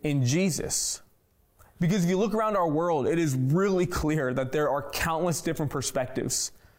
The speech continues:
And they're shaped by a countless different varieties of our life.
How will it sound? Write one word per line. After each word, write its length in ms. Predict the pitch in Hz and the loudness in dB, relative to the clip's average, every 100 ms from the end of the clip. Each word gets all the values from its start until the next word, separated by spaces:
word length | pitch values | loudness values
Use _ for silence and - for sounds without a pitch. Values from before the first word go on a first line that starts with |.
| _ - | _ -4
And 100 | 160 | 0
they're 120 | 175 | 0
shaped 280 | 156 190 165 | 0 0 0
by 140 | 160 151 | 2 0
a 80 | |
countless 720 | 143 - - 170 180 180 180 - 220 208 - | 0 -2 -2 0 0 0 0 -2 -10 -14 -6
different 280 | 185 160 165 | -2 0 0
varieties 680 | 156 147 135 147 156 143 131 | 0 0 2 2 2 2 0
of 80 | 123 | 0
our 120 | 117 | 0
life. 560 | 110 135 127 - - | 2 0 -2 -6 -14